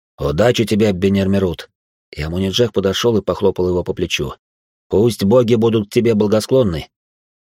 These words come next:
С ним все попрощались и быстро, пока их не услышал царь, отправились праздновать подальше от его шатра.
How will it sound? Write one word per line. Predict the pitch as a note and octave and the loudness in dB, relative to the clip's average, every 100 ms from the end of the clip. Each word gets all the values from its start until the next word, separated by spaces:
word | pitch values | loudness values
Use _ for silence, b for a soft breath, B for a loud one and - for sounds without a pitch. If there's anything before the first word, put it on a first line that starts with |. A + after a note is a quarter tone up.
| _ _ | _ _
С | - | -4
ним | C#3 D3 | 0 0
все | - B2 | 0 -2
попрощались | A2 - G#2 - C3+ A2 - | 0 -2 -2 0 0 0 -2
и | E2+ | -8
быстро, | D#2+ B2+ - F#2+ | -4 -2 -2 -6
пока | - E2+ - F#2 | -8 -8 -4 -2
их | F2+ F#2 | -2 -4
не | F#2 | -6
услышал | F2 F2+ - E2+ | -4 -4 -4 -4
царь, | A2+ A#2+ G#2+ _ _ _ | -2 -4 -4 _ _ _
отправились | - - C3 A#2+ A2+ | -10 -4 0 0 0
праздновать | - G#2+ G#2 G#2+ - | 0 -2 0 -2 -2
подальше | F2+ F2 F#2 - F#2 | -4 -2 -2 -2 -2
от | - E2 | -6 -6
его | D#2+ | -6
шатра. | D#2 D#2+ D2 C2 | -6 -8 -8 -10